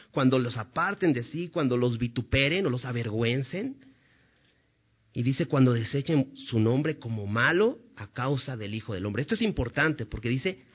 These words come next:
"a causa del Hijo del Hombre". Y sigue diciendo ahí, eh, en Lucas, "Gozaos en aquel día y alegraos,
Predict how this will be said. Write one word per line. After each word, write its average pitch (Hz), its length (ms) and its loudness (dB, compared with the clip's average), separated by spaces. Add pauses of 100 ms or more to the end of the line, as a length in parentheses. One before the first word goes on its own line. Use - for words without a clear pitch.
"a 113 200 2
causa 185 360 0
del 110 160 -4
Hijo 110 220 -10
del 95 140 -12
Hombre". 95 180 -8
Y 107 40 -8
sigue 185 200 2
diciendo 127 340 2
ahí, 113 280 -2 (380)
eh, 113 200 -2
en 107 160 0
Lucas, 113 480 -4 (380)
"Gozaos 165 800 0
en 135 140 4
aquel 139 340 -4
día 151 360 0 (760)
y 107 120 -6
alegraos, 113 840 -2